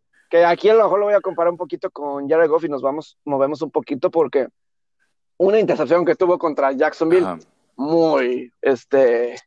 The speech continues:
Speaker 1: ah, te-, te-
Speaker 2: No, terrible. Y luego lo de Minnesota, contra Minnesota
Speaker 1: O sea,
Speaker 2: casi les
Speaker 1: ese,
Speaker 2: cuesta el
Speaker 1: es, o sea,
Speaker 2: juego.
Speaker 1: es la, la duda de Trubisky, porque Trubisky ha jugado bien,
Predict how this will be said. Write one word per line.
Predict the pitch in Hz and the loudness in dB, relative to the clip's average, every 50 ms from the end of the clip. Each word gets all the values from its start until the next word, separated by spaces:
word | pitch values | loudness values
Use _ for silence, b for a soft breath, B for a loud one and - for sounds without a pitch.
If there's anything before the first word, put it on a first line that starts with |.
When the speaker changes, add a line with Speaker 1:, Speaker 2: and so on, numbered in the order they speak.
| _ _ _ _ _ _ _ _ _ _ _ _ _ - | _ _ _ _ _ _ _ _ _ _ _ _ _ -2
Speaker 1:
ah, | 135 143 143 - _ _ _ - | 0 0 0 -2 _ _ _ 0
te-, | 160 143 | 0 0
te- | 101 107 151 | 2 2 2
Speaker 2:
No, | - - 165 147 139 - - | 4 4 4 2 0 -2 -2
terrible. | 131 113 101 104 107 113 127 139 135 120 101 | -2 -2 0 -2 -4 -4 -6 -6 -8 -8 -8
Y | |
luego | 101 104 107 120 | -8 -8 -8 -6
lo | 135 143 139 | -4 -4 -4
de | 123 113 | -4 -6
Minnesota, | 110 117 110 107 101 95 - - 117 127 131 - - 117 95 90 - | -8 -10 -12 -12 -14 -16 -14 -12 -12 -12 -12 -12 -12 -14 -14 -14 -18
contra | _ 101 90 - 101 101 | _ -20 _ -18 -20 -18
Minnesota | 101 101 101 - 113 151 | -18 -20 -18 -6 -2 -2
Speaker 1:
O | 156 151 | 0 0
sea, | 170 151 | 0 -2
Speaker 2:
casi | - 147 | -2 -2
les | 147 175 | -2 -2
Speaker 1:
ese, | 180 185 247 | 0 2 0
Speaker 2:
cuesta | 220 - - 185 | 0 0 0 -2
el | 202 | -2
Speaker 1:
es, | 208 - | 0 -2
o | 190 170 | -2 0
sea, | 202 190 | 2 2
Speaker 2:
juego. | 185 - - - | 2 0 -2 -6
Speaker 1:
es | 214 - - - - | -6 -8 -8 -16 -8
la, | 240 254 254 233 208 - | 0 2 4 4 4 2
la | 190 202 190 | 2 2 4
duda | 208 233 | 4 2
de | 196 | 2
Trubisky, | 185 185 180 170 - 151 | 4 4 4 2 2 -6
porque | 123 143 135 151 135 | -10 -8 -10 -8 -2
Trubisky | 165 185 185 - 233 240 | 0 0 0 2 0 0
ha | - | 2
jugado | 196 214 214 214 220 196 | 4 2 2 4 4 4
bien, | 185 185 165 131 117 | 4 4 4 2 -2